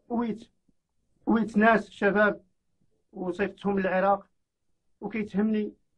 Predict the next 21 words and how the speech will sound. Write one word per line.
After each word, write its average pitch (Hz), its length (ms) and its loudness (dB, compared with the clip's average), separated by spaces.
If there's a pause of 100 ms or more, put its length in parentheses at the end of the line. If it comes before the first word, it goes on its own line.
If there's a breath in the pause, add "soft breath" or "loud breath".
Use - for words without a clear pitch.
(360)
بأنني 208 680 -2 (520)
اشتريت 208 540 -4
قطعة 185 260 -2 (100)
أرض، 190 200 -4 (680)
وكيتهمني 214 720 -4 (560)
وكيقول 214 460 -4
بأن 202 560 0 (640)
الفترة 185 640 0
الزمنية 214 500 -2
اللي 208 120 -2
دوزتها 196 580 -2 (440)
في - 80 -20
تمارة 202 500 2 (360)
كانت 202 260 -2
قصيرة 202 360 -2
جدًا. 190 460 -4 (600)
يلاه 190 420 2
كفات 208 380 -6 (160)
باش 190 180 -4
يسمعوا 175 360 -2
لي. 143 180 -8